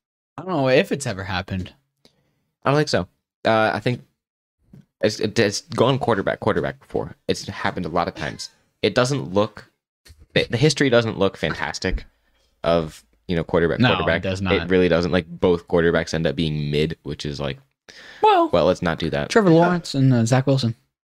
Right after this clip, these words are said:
Speaker 2: Yeah, well, one of them is trash and one of them is decent. So
Speaker 1: I think Lawrence is really good, but
Speaker 2: he's,
Speaker 1: yeah,
Speaker 2: he's
Speaker 1: that,
Speaker 2: good, yeah.
Speaker 1: yeah.
Speaker 2: But yeah, and it's like, oh boy, you know,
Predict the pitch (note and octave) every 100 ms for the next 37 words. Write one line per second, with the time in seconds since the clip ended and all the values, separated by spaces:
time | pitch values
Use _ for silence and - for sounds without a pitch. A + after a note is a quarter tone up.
0 | _ - F2+ - F#2+ F#2 G#2 G#2+ G2 F2
1 | D2+ - G#2+ E2+ E2 E2+ E2+ F2 F2 D#2
2 | - - - E2+ - E2 D2 C#2+ - -
3 | - - F2 C#2+ - _ E3+ F3+ D#3+ D3
4 | C#3 C3+ C3 A#2 A2+ - _ _ _ _
5 | A#2 A2+ A2 G2+ A2 A#2+ A2+ A2 C3+ G3
6 | C3+ D#3+ D#3 F2+ - _ _ A#2 A#2+ -
7 | _ - E2 A1 F2 F2 - _ _ -
8 | - D#2 - F2+ D2+ - _ _ E2 C#2+
9 | D2+ - _ _ _ _ _ _ D#2